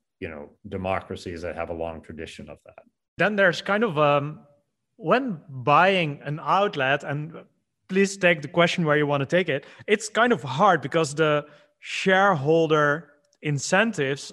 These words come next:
Speaker 2: are maybe not so much aligned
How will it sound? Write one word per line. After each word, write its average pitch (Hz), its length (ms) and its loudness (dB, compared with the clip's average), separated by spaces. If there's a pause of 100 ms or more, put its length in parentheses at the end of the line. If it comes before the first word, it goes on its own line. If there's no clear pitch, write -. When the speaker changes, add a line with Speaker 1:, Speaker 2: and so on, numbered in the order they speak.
Speaker 2:
are 143 420 -2 (220)
maybe 170 540 0
not 170 260 0
so 180 160 -2
much 143 360 -2
aligned 151 600 2